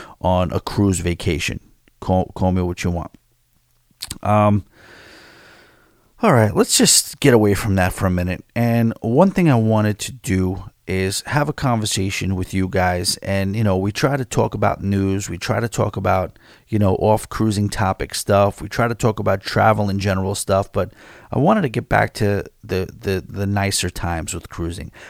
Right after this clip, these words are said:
I wanted to get back and do some reminiscing about what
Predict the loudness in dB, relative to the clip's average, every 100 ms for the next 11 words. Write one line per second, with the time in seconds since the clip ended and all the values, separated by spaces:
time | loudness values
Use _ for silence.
0 | -4 2 2 2 0 -2 2 2 2 0
1 | -2 -2 -2 0 2 2 2 2 2 2
2 | 2 0 -2 -6 _ _ -20 -18 -6 0
3 | 0 0 0 0 0